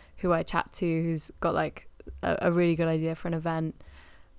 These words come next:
Or, uh, an idea comes to me from something that I'm doing or from something that I've seen,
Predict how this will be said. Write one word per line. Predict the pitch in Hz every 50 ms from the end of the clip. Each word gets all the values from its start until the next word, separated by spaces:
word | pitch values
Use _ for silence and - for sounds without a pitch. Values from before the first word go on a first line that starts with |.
| - - - - - - - -
Or, | 196 202 196 196 190 190 185 180 180 185 -
uh, | - 185 180 180 175 175 -
an | - 180
idea | 185 175 170 160 - 180 175 175
comes | 165 - - 190 180 175 165 -
to | - -
me | 180 170 170 170
from | 165 - 170 160
something | - 175 156 170 170
that | 170 160 -
I'm | 165 170 165
doing | 156 - 175 165 165 165 160
or | 160 160
from | - - 175
something | - 170 160 165 165
that | 165 143
I've | 156 165
seen, | - - - 180 175 175 175 170 170 170